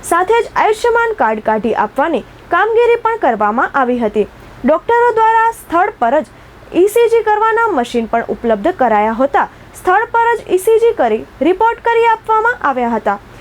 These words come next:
તે ઉપરાંત બ્લડ ગ્રુપ ટેસ્ટ પણ કરાયા હતા. ફિઝિશિયન સહિતના નિષ્ણાત ડોક્ટરોની સેવાઓનો સમાજના અઢીસોથી વધારે લોકોએ લાભ લીધો હતો. માંડવી ખારવા સમાજના પ્રમુખ શ્રી અશોકભાઈ ફોફીડીના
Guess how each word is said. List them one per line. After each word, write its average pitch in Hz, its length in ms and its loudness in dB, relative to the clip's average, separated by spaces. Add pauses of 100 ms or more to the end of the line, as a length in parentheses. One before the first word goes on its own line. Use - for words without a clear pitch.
(220)
તે 415 160 2
ઉપરાંત 440 460 -2
બ્લડ 311 280 0
ગ્રુપ 427 300 0
ટેસ્ટ 226 320 -4
પણ 330 160 -2
કરાયા 254 420 0
હતા. 214 300 -2 (360)
ફિઝિશિયન 466 580 2
સહિતના 220 460 0 (100)
નિષ્ણાત 453 500 0
ડોક્ટરોની 453 580 0
સેવાઓનો 262 680 0 (380)
સમાજના 453 680 0
અઢીસોથી 453 580 0
વધારે 226 420 0
લોકોએ 220 420 0
લાભ 220 300 0
લીધો 269 300 2
હતો. 214 320 -2 (360)
માંડવી 381 420 2
ખારવા 466 380 2
સમાજના 226 540 -2
પ્રમુખ 214 360 0 (300)
શ્રી 254 120 2
અશોકભાઈ 440 720 0
ફોફીડીના 233 640 -2